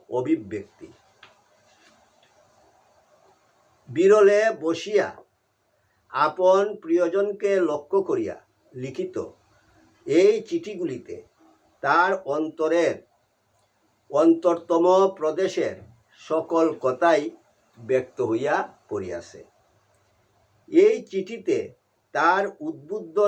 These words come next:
শিষ্যের প্রতি প্রাণের ব্যাকুলতার লক্ষণ আছে। তার হৃদি নিকুঞ্জের পুষা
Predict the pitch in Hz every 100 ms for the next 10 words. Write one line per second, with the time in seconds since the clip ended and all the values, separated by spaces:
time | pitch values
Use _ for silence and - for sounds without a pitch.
0 | 196 147 143 - 190 190 127 - - -
1 | _ _ _ _ _ _ _ _ - 147
2 | 156 170 185 202 202 135 165 160 - 160
3 | 156 151 156 160 175 147 135 135 _ 151
4 | 170 190 - - 110 104 95 - _ _
5 | _ _ _ _ _ _ _ _ _ _
6 | _ _ _ 165 196 175 165 180 240 247
7 | 202 214 190 160 127 - - _ _ _
8 | _ _ 160 165 214